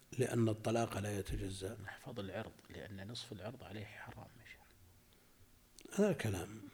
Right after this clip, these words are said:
Speaker 1: كلام على أنه لا يتجزأ وقد أوقع الطلاق على نصفها أو أوقع عليها نصف الطلقة، فهذا النصف الذي أوقع عليه الطلاق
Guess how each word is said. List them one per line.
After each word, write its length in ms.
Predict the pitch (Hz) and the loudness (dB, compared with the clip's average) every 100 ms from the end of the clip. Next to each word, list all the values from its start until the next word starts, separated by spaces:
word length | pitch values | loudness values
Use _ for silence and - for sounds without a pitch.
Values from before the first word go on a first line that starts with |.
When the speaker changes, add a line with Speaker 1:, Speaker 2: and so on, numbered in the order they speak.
| - - - - | -16 -20 -18 -6
Speaker 1:
كلام 360 | 131 110 143 113 | 0 6 6 8
على 160 | 117 | 8
أنه 480 | 113 123 123 117 110 | 8 4 4 4 6
لا 220 | 120 139 | 8 8
يتجزأ 720 | 113 113 104 113 117 147 - - - - | 6 4 4 4 6 4 4 -2 -12 -8
وقد 380 | 110 - 110 - | -4 0 0 6
أوقع 640 | 147 151 - 120 104 110 117 - - - - - - | 10 12 10 4 4 4 2 -4 -16 -20 -20 -20 -16
الطلاق 520 | - - 110 127 127 | -8 4 8 8 6
على 340 | 113 117 107 110 | 2 4 6 6
نصفها 720 | 113 107 - 123 110 156 180 - - - - - - - - 143 | 6 6 4 4 6 4 0 -10 -18 -20 -20 -20 -20 -20 -2 4
أو 160 | 120 - | 6 10
أوقع 360 | 156 156 - 120 | 10 10 8 4
عليها 460 | 113 113 131 117 | 6 8 8 8
نصف 260 | 123 113 - | 8 6 2
الطلقة، 460 | - - 98 - - - - - - - - - - - - - - - - - - | -2 -2 -2 -4 -8 -12 -18 -20 -20 -20 -20 -20 -20 -20 -20 -20 -20 -20 -20 -20 -12
فهذا 400 | - 113 143 151 | 2 10 12 12
النصف 400 | 156 156 151 - | 12 12 12 8
الذي 280 | 127 123 120 | 6 8 8
أوقع 380 | 123 151 143 123 | 10 10 10 6
عليه 360 | 123 120 123 | 6 10 10
الطلاق 600 | 120 - 110 117 151 151 | 10 6 6 8 8 4